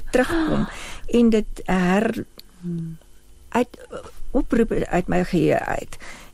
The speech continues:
Speaker 1: en 'n nuwe, 'n nuwe weergawe daarvan doen uit myself uit.
Speaker 2: Ek wil nou vir jou vra, want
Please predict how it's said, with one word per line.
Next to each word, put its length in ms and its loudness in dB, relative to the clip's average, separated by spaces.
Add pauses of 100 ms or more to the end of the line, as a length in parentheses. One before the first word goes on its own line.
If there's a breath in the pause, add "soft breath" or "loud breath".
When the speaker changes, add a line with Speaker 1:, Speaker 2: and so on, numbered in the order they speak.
Speaker 1:
en 180 6
'n 120 6
nuwe, 500 4 (280)
'n 120 4
nuwe 380 4 (420)
weergawe 760 4
daarvan 480 0
doen 360 -10 (640 soft breath)
uit 180 2
myself 600 0
uit. 320 -6 (760 loud breath)
Speaker 2:
Ek 200 0
wil 100 6
nou 120 8
vir 100 -2
jou 120 6
vra, 340 4
want 200 4